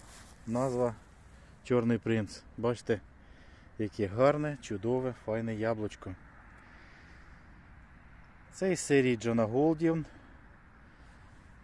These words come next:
Це бельгійський клон Реджуна принц. Яблучко імунне. Ось бачите, в мене тут поряд ставочок. І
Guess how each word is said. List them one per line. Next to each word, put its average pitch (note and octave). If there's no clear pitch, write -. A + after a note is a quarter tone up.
Це B2+
бельгійський A#2
клон D3
Реджуна C3+
принц. C3+
Яблучко B2
імунне. C#3
Ось G#2
бачите, A#2
в G#2+
мене A2
тут G#2+
поряд A2
ставочок. C#3+
І C#3+